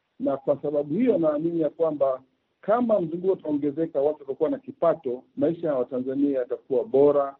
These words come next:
ajira zitaongezeka, wawekezaji watakuja, viwanda vitakuwepo, swala zima la kilimo, kilimo chenye chetu kitakuwa bora, uuzaji wa mazao nje utakuwepo,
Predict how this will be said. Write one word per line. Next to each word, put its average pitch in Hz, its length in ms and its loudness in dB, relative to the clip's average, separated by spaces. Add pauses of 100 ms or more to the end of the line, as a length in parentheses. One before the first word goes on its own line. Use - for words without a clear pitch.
(320)
ajira 131 340 4
zitaongezeka, 120 840 0
wawekezaji 131 640 -2
watakuja, 147 680 0
viwanda 135 380 2
vitakuwepo, 147 800 -2 (340)
swala 147 240 4
zima 147 320 0
la 127 120 0
kilimo, 156 920 4 (500)
kilimo 160 300 6
chenye 139 180 0
chetu 143 220 -2
kitakuwa 139 360 -2
bora, 160 540 4 (300)
uuzaji 143 480 0
wa 143 60 -2
mazao 147 420 0
nje 156 300 -2
utakuwepo, 160 880 -4